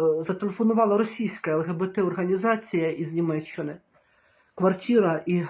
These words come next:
вони, е, підсказали мені інформацію важливу. І у Берліні мене розмістили на майже місяць безкоштовно жити.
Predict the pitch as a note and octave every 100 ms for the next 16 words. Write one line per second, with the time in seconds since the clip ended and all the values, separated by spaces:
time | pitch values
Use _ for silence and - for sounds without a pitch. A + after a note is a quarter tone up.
0 | - D#3 C3+ D#3+ D#3 F3 F#3+ G3+ - -
1 | _ _ _ _ _ _ - _ D#3 C#3+
2 | D3 - F3+ - G3 A3 F#3 F3 F3+ F#3
3 | F3+ G3+ F#3+ G#3+ G#3 - D#3+ D3+ D3+ D3+
4 | C#3+ D3 - _ _ _ _ _ F#3 F#3
5 | F3 F#3+ D#3 F#3+ F#3+ G#3+ F#3+ E3 F3 E3+
6 | D#3+ F3 E3+ G#3+ F#3+ E3+ E3 E3 D#3 -
7 | F3+ F#3 E3+ F#3+ A3 F3 D#3 D#3+ - -
8 | - G3 F#3 F3 G3 - D3+